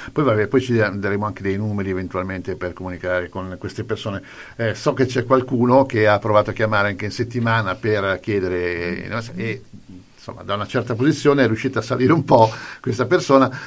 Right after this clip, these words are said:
Speaker 1: però c'è veramente molto, è molto lunga la cosa. Addirittura all'inizio dell'anno ha detto: "Guarda, fai una domanda anche per il giugno prossimo, perché potrebbe essere,
Speaker 2: Sì, sì.
Speaker 1: potrebbe essere un po', insomma,
Speaker 2: Sì.
Speaker 1: lunga la situazione".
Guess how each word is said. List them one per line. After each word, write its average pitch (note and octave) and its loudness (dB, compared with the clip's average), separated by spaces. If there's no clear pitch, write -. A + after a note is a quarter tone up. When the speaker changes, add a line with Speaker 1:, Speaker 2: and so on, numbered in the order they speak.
Speaker 1:
però A2+ 0
c'è A2 -4
veramente F#2 -4
molto, F#2 -4
è G2 -4
molto B2 0
lunga A#2 0
la G2+ 0
cosa. F#2 0
Addirittura G#2 0
all'inizio A#2+ 0
dell'anno A2 0
ha - -4
detto: G2+ -4
"Guarda, F#2+ -6
fai C3 0
una B2+ 2
domanda G2 -2
anche F#2 -6
per F2+ -4
il F#2 -6
giugno F2+ -6
prossimo, F2 -8
perché F2 -12
potrebbe F2+ -8
essere, F2 -8
Speaker 2:
Sì, D#3 -2
sì. D3 -8
Speaker 1:
potrebbe F#2+ -8
essere F#2+ -10
un E2+ -12
po', E2+ -8
insomma, F2 -14
Speaker 2:
Sì. C#3 -6
Speaker 1:
lunga A2+ -4
la F2+ -6
situazione". - -14